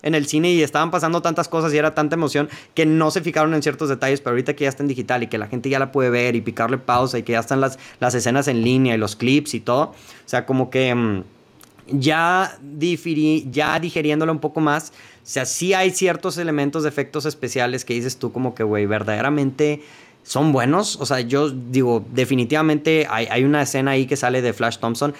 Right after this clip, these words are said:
que sí se ve muy mala y, y pues sí, o sea, la verdad se ve muy mala y pues una disculpa, <laughs> se ve mala, o este,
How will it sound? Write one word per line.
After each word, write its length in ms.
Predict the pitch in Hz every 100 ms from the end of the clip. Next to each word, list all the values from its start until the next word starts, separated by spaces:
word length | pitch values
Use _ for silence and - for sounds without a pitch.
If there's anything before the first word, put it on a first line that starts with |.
| - -
que 140 | 120
sí 120 | 117 135
se 140 | 139
ve 100 | 131
muy 160 | 131 120
mala 380 | 107 117 135 - -
y, 260 | 120 113 110
y 80 |
pues 220 | 101 98 90
sí, 200 | 104 101
o 60 | 95
sea, 120 | 101
la 100 | 95
verdad 420 | 95 104 107 104 - _
se 180 | - 104
ve 100 | 98
muy 160 | 104 117
mala 320 | 95 110 135
y 140 | 101
pues 320 | - 85 - - - - -
una 120 | 98
disculpa, 420 | 120 147 147 233
<laughs> 0 |
se 100 | 180
ve 100 | 165
mala, 320 | 170 139 98 131
o 100 | 147
este, 300 | 147 139